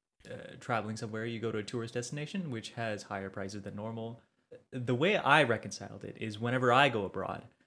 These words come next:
I try to find the price of a sandwich and base all my purchases off of that. So this train ticket is two sandwiches,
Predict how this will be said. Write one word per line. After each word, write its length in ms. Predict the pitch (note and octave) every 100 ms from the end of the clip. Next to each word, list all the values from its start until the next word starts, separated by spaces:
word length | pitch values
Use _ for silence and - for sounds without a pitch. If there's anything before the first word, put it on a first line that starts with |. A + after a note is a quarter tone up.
| _
I 220 | A#2 D3+
try 360 | F3 - D3 C#3+
to 120 | C3
find 640 | B2 - B2 A#2+ A#2+ A#2+ -
the 120 | A2
price 400 | - A#2+ A2+ -
of 80 | G#2
a 60 | G2+
sandwich 580 | - C3 B2+ B2+ B2+ -
and 200 | G#2 G#2
base 260 | A#2 B2 B2
all 160 | A2+
my 180 | A2 G#2+
purchases 640 | G#2 A2+ G#2 G#2+ G2+ - F#2
off 220 | G2+ G#2
of 100 | F#2+
that. 220 | F#2 -
So 380 | - - G2+ F#2
this 280 | G2 A#2+ -
train 340 | - B2 A2+
ticket 360 | G#2+ A2 - G2+
is 260 | G2 F#2+ -
two 300 | - B2+ A#2+
sandwiches, 720 | - F#2+ F#2+ F#2 - -